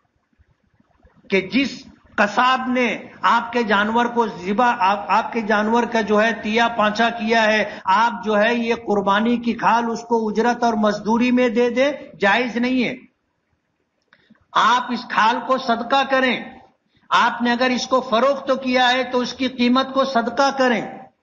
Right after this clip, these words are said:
मदारिस दीनिया जो दीन के किले हैं, हमारे दीन की बका, नश्र व इशाअत का मरकज हैं,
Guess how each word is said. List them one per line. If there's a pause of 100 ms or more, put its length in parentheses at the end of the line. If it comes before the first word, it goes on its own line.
(760)
मदारिस
दीनिया
जो
दीन
के
किले
हैं,
हमारे
दीन
की
बका,
नश्र
व
इशाअत
का
मरकज
हैं,